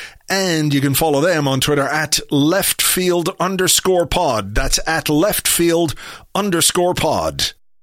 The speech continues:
Okay, well, this week, twenty twenty dealt us up another healthy dose of twenty twenty by taking from us one of the greatest footballers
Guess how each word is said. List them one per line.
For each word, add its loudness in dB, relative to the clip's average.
Okay, 2
well, 4
this 2
week, 0
twenty 0
twenty 0
dealt 0
us 2
up 0
another 2
healthy 0
dose 2
of 0
twenty 0
twenty 0
by 0
taking 0
from 0
us 0
one 0
of -2
the 2
greatest 0
footballers 0